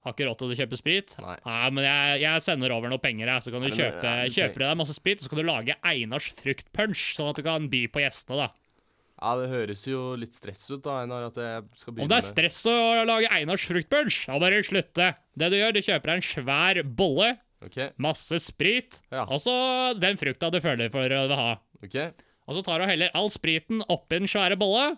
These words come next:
Speaker 1: og så er det
Speaker 2: Mm.
Speaker 1: bare å sette seg tilbake og drikke spriten.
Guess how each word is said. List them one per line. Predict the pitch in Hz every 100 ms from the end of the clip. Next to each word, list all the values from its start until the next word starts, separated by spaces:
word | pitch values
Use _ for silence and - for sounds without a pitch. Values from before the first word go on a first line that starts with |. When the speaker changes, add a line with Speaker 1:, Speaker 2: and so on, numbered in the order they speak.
| -
Speaker 1:
og | 165
så | 156
er | 170
det | 165
Speaker 2:
Mm. |
Speaker 1:
bare | 139
å | 170
sette | 180 - 156 -
seg | 127 160
tilbake | 160 147 139 - 151
og | 143 120
drikke | 110 139 - _ 131
spriten. | - 117 110 - 123